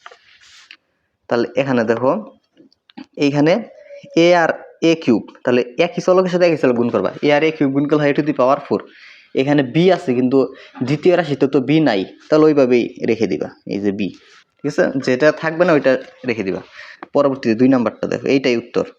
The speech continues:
দুই নাম্বার ফাইভ এক্স ওয়াই সিক্স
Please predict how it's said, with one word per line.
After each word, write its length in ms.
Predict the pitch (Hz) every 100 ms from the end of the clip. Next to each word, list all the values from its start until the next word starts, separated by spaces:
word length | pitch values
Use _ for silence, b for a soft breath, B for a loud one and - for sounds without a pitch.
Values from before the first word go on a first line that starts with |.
| _ _ b b b _ 170 131
দুই 100 | 123
নাম্বার 280 | 123 117 113 - - B B B B B B _ _ _ _ _ _ _ _ _ _ _ _ - -
ফাইভ 220 | 139 143 147
এক্স 120 | 147 -
ওয়াই 140 | 160 175 - -
সিক্স 220 | 147 135